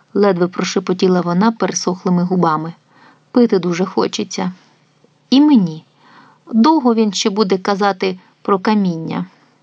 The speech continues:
Ось зараз священик помахає над головами кропилом і почнуть розходитися». Спереду кілька рядів опустилися на коліна.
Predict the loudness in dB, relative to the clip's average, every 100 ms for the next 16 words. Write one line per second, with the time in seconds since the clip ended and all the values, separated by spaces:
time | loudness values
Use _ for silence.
0 | _ _ -2 -2 -2 -6 -2 0 -2 -4
1 | -4 -2 -2 0 0 0 0 0 0 0
2 | 0 -2 -2 -2 0 0 0 -2 -2 0
3 | 2 2 0 -2 -16 -20 -20 _ _ -4
4 | -2 -2 -2 0 -2 -2 -2 -2 -2 -6
5 | -6 -8 -10 _ _ _ -20 -20 -20 _
6 | -10 0 2 2 0 -2 -2 0 -2 0
7 | 0 -2 -4 -4 -4 0 -2 -2 -4 -2
8 | 0 0 0 -4